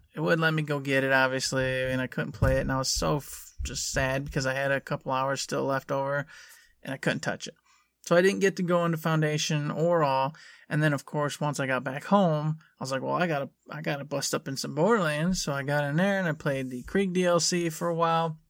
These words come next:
And I don't know how many hours I got into it. Didn't beat it, but got, you know, a nice little distance in there. And I said, "Well, that's okay. We got so much to talk about. I'll wait, and I'll finish up with my buddy Matt or something this weekend. It'll be a good time," like we initially thought was gonna happen.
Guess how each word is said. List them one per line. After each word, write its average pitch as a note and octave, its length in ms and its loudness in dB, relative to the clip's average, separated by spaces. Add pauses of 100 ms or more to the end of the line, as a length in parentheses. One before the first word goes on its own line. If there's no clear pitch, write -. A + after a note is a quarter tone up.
(640)
And D3 320 -2
I D#3+ 100 -4
don't F3 140 0
know D3 60 0
how D#3 120 4
many D3 220 2
hours D3 300 4
I C3+ 80 0
got C3+ 180 4
into C#3+ 320 0
it. D3 120 -4 (400)
Didn't F3 240 4
beat E3 180 4
it, E3 120 0
but C#3 280 -6
got, G3 280 0
you F3 120 0
know, D3 120 2
a D3 40 0
nice D#3 280 0
little D3+ 220 2
distance C#3+ 440 -2
in C#3+ 140 -2
there. C#3 160 0
And C#3 80 -2
I C#3 60 0
said, E3 160 -2
"Well, A3 260 -2 (380)
that's - 180 -2
okay. D3 280 0
We D#3 100 2
got E3+ 120 2
so - 120 0
much D#3 200 0
to - 60 -12
talk D3 160 -2
about. D3 300 0
I'll C#3 160 -2
wait, C3+ 240 2
and C#3 240 -2
I'll C3+ 160 -2
finish D#3+ 340 -2
up D#3 120 0
with C#3+ 100 -4
my C3+ 80 -4
buddy C#3+ 260 -2
Matt B2+ 280 -2
or B2+ 40 -10
something - 240 -8
this - 160 -10
weekend. B2 300 -8
It'll C#3+ 80 -6
be D3 120 -2
a C#3+ 40 -4
good D3 240 -6
time," - 260 -8 (420)
like C#3 140 -2
we C#3+ 280 -6 (220)
initially D#3+ 580 2
thought C#3 260 2
was C3+ 100 -6
gonna C3+ 200 -6
happen. B2+ 360 -8